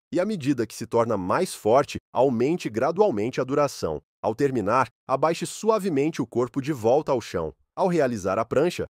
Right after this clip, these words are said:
é importante manter uma boa forma e evitar cometer erros comuns, como levantar o quadril, deixar os ombros caírem ou segurar a respiração. Esses erros podem comprometer a eficácia do exercício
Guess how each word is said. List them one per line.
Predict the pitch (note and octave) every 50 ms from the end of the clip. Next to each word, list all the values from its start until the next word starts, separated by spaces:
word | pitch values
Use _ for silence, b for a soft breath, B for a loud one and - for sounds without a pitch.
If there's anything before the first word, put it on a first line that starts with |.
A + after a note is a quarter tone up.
| _ _
é | E3
importante | F#3 G3 - G3+ - - D#3 E3 E3+ -
manter | E3+ F3 D#3+ D3 - C3+ C#3 C#3+
uma | C#3+ C#3+ C3
boa | A2 A2+ D3 F#3 F#3+ E3
forma | - - - A#2 C3+ C#3 D#3+ E3 D3+ - _ -
e | B2+
evitar | D#3+ E3 F3+ F#3 - C#3 B2+ C3
cometer | - B2+ A#2+ A2 - - B2+ C3+
erros | A#2+ A2 A2 A2 A2+ -
comuns, | - E3 C#3 G2+ A#2+ D#3+ E3+ - - - _ _
como | - F2 E2+ F2
levantar | F#2 G2 G2+ B2 C3 A#2 - A#2+ B2 A#2+
o | -
quadril, | - F#2 E2+ D#2+ F#2 A2+ C3 C3+ - _ _ _ -
deixar | F3 F#3+ - - G3
os | G3+ G3 C#3 C3
ombros | C#3+ D#3 D3+ D3 D3 -
caírem | - E3+ C#3 A2+ G#2+ G2+ F#2 E2+ D#2+ - _ _ -
ou | B2 F3+
segurar | F3+ - G3+ F#3 F#3 C#3+ G#2+ A2+ B2
a | C3
respiração. | B2 C3+ B2+ - - D#3 D#3 D#3+ D3+ - - F#2+ E2+ D#2+ D2 - _ _ _ _ _ _
Esses | - A2 - B2+ A#2 F#2+ A2+
erros | C#3+ C3+ G#2 F2+ - -
podem | - A2+ A#2 C3 B2
comprometer | - C#3+ D3 - D#3+ D#3+ E3 D3 - A#2+ B2+ C3+ A2
a | F#2 F#2+
eficácia | G2+ - A2 - - A2+ B2+ - - G#2+
do | G2+ F#2+
exercício | F2+ E2+ F#2+ F2+ - - C#3 D3+ - - G2+